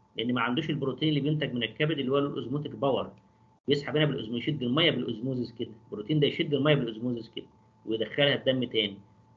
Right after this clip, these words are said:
عشان يحافظ على حجم الدم على الأقل. إحنا بن-، بنفلتر والد-، شوف،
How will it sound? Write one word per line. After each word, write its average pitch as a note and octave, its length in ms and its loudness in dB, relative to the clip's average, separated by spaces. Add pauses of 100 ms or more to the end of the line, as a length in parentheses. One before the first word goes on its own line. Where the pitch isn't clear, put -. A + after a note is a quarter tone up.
(160)
عشان C3+ 180 0
يحافظ C#3+ 240 2
على A#2 120 2
حجم D3 200 0
الدم C#3+ 280 4
على G#2 220 6
الأقل. A#2+ 220 0
إحنا - 180 -14
بن-، G#2 300 0
بنفلتر A2 1000 0
والد-، A2 360 -2
شوف، E3+ 160 -4